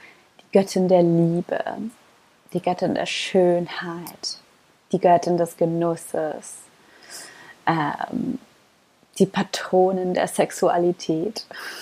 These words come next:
<laughs> der Erotik. Naja, zu Sexualität und Erotik gehört ja auch, äh, Genuss und Spiel,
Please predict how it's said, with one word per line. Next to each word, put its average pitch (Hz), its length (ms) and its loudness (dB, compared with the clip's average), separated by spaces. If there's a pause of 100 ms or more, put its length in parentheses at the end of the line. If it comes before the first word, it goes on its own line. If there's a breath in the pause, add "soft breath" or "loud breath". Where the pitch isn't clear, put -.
<laughs> - 1300 0
der 202 140 8
Erotik. 165 680 4 (680)
Naja, 180 440 2
zu - 140 -6
Sexualität 180 840 4
und 196 140 0
Erotik 175 580 -4
gehört 175 460 -6
ja 160 200 -6
auch, 160 220 -4 (720)
äh, 160 280 -10 (1000 soft breath)
Genuss 165 420 2
und 185 160 2
Spiel, 165 600 0